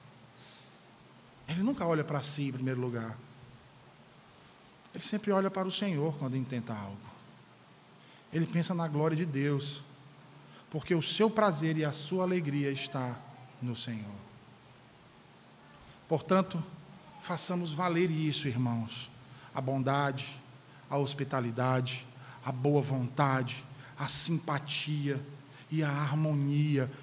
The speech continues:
compartilhando das aflições, das necessidades uns dos outros,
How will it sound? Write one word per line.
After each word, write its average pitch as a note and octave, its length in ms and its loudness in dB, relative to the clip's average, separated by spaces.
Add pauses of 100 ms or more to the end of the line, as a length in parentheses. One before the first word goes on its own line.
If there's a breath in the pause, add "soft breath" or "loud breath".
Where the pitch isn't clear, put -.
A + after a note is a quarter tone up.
(320 loud breath)
compartilhando D#3 800 0
das C#3+ 240 0
aflições, C#3+ 840 -2 (220 loud breath)
das D3 220 0
necessidades E3 800 2
uns B2+ 140 2
dos C3 220 -2
outros, C3+ 320 0